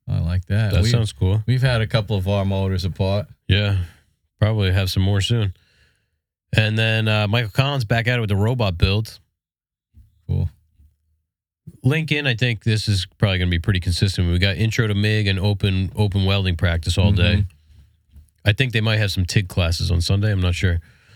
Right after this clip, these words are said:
Speaker 2: Uh, Total Boat Epoxy Tent. We got Epoxy with Crafts by Dre in the morning. Got an axe handle demo with Vintage Axe Works. Um,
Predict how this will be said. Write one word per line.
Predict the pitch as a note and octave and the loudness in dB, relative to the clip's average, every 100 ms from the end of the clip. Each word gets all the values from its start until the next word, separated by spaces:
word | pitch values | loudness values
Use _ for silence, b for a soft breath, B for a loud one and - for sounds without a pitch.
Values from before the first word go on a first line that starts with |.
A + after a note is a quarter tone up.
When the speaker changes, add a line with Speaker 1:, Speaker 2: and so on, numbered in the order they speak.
| b b | b b
Speaker 2:
Uh, | G2+ F#2+ | 0 0
Total | - B2+ | 0 0
Boat | A#2 A2 | 0 0
Epoxy | C#3 C#3+ C#3 - | 0 -2 -2 -2
Tent. | C#3+ C#3+ | 0 -2
We | A#2 | -2
got | A2 G#2+ G2 | 0 0 0
Epoxy | B2+ B2 C3 | -2 0 -2
with | G#2+ | 0
Crafts | B2+ B2+ B2 | 0 0 -2
by | - A2 | -2 -2
Dre | G2+ A#2+ C#3 D#3+ E3 E3 - - | 0 0 0 0 -2 -4 -6 -2
in | F#2 | 0
the | G2+ | 2
morning. | C3 D#3+ D#3+ D#3+ - _ - B B B - | 0 0 -2 -4 -6 _ -16 B B B -2
Got | G#2+ | 0
an | G2+ | 0
axe | G#2 C3+ - | 0 -2 -2
handle | C#3+ C#3 C#3 C3+ | -2 0 -2 0
demo | C3 C3+ C#3 C#3+ | 0 0 -2 0
with | C3 G#2 F#2+ | 0 0 0
Vintage | G2 A#2+ A2+ G#2 | 0 0 0 0
Axe | A2+ A2+ - | 0 -2 -2
Works. | C3 C#3+ C#3 - - _ _ _ _ _ _ _ _ - | -2 -2 -6 -10 -14 _ _ _ _ _ _ _ _ -2
Um, | F#2+ F#2 F2+ F2+ F2+ F2+ F#2 F2+ F2+ | 0 2 0 0 2 0 0 0 -2